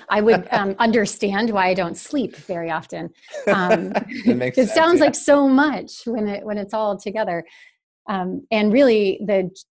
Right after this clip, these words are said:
Speaker 1: the job in the office I'm much better at than the one at home with all these little girls who are, um, out of school at the moment. So, um, definitely, let's talk about the career.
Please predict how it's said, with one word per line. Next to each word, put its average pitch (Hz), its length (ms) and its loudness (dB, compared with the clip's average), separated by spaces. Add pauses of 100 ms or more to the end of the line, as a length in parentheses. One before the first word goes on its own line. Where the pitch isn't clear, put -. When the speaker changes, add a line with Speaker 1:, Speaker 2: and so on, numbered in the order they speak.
(200)
Speaker 1:
the 190 360 -2 (200)
job 220 360 2
in 208 100 0
the 208 120 -2
office 180 360 -4
I'm 185 160 -6
much 180 220 -4
better 180 180 -2
at 165 220 -2
than 190 100 -6
the 180 100 -4
one 180 260 -6
at - 180 -8
home 175 480 -6
with 165 140 -6 (100)
all 190 120 -2
these 175 160 -4
little 170 160 -4
girls 170 380 -4
who 170 380 -8 (100)
are, 180 320 -10
um, 180 320 -8
out 185 140 -10
of 180 80 -14
school 190 240 -6
at 180 80 -12
the 180 60 -10
moment. 175 280 -10 (440)
So, 202 500 2
um, 180 300 -2 (240)
definitely, 196 520 -2
let's 180 220 -4
talk 196 180 -8
about 180 140 -2
the 180 60 -6
career. 180 600 -4